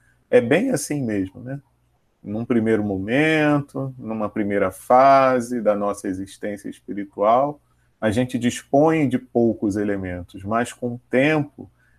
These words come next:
esses elementos novos para o entendimento das questões da vida nos são apresentados. Então, eu acho que o convite sempre é que a gente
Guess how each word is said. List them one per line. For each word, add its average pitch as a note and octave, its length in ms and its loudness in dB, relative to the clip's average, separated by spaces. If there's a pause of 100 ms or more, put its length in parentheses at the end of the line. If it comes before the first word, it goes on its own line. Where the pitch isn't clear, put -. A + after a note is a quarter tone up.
(140)
esses A#2 320 -2
elementos A#2+ 800 2
novos A#2 720 4
para G#2+ 260 4
o G#2+ 80 -6
entendimento G2+ 920 -8
das G2+ 260 -2
questões G2 480 -8
da F#2+ 120 -4
vida G#2 520 0 (340)
nos C#3 280 0
são B2+ 200 0
apresentados. G#2 880 -6
Então, G#2+ 380 -6 (420)
eu G#2+ 120 2
acho A2+ 180 2
que - 80 -4
o A2 40 0
convite A2 440 -4
sempre C3 560 -4
é - 20 -4
que A#2 140 -2
a G#2+ 140 2
gente A#2+ 680 -4